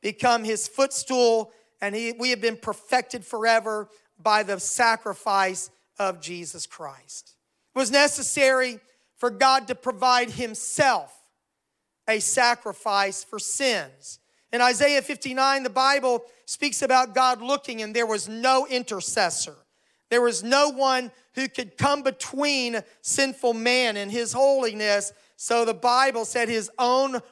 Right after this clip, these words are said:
right arm got salvation. He did it himself. In Revelation chapter five, that speaks of the Lamb of God. They're around the throne,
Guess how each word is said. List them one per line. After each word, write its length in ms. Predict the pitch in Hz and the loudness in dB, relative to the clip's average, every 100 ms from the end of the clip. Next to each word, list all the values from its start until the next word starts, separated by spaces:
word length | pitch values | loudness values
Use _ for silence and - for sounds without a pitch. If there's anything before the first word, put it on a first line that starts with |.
| - | -16
right 460 | 180 214 240 240 240 | -4 2 4 2 0
arm 380 | 233 214 185 170 | 0 0 0 -6
got 280 | 160 180 190 | -4 -4 -4
salvation. 800 | - 185 175 165 156 147 - 151 | -6 -4 -4 -6 -10 -10 -14 -16
He 140 | 156 180 | -18 -18
did 340 | 156 240 233 | -4 2 4
it 240 | 226 233 _ _ | 2 0 _ _
himself. 1040 | - 190 180 - - 220 175 131 - - _ _ _ _ _ | -10 -8 -4 -4 0 2 2 -2 -12 -20 _ _ _ _ _
In 200 | - 240 | 0 2
Revelation 800 | 240 269 262 262 262 254 - 233 | 4 4 4 2 0 -2 -6 -8
chapter 480 | 220 254 233 226 220 | -4 0 2 0 -6
five, 580 | - - 247 214 170 156 _ _ _ | -8 0 2 2 0 -4 _ _ _
that 120 | 208 | -6
speaks 380 | 208 - 247 - | -4 -2 -2 -2
of 120 | 233 | -4
the 100 | 202 | -2
Lamb 380 | 208 220 226 226 | -2 2 2 0
of 180 | 214 185 | -2 0
God. 360 | 214 196 151 147 - _ _ - | 2 2 0 -8 -20 _ _ 0
They're 180 | 254 247 | 2 4
around 400 | 247 262 269 254 | 4 4 2 -2
the 100 | 254 | -6
throne, 520 | - 254 262 214 | -4 0 2 0